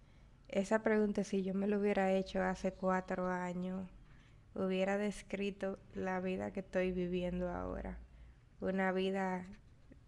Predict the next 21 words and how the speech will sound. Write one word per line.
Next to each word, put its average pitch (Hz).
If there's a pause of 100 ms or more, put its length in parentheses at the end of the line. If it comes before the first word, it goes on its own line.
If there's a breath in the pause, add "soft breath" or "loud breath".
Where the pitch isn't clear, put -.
(440)
por 190
definición 190
del 180
diccionario, 180 (680 loud breath)
inconsciente 208
de, 220 (120)
de 185
un 208
cielo, 190
inconsciente 190
de 220
un 220
infierno, 180
bien 185
presente 202
en 185
el 190
presente. 175 (760 loud breath)
Y 185
nada 185
más, 175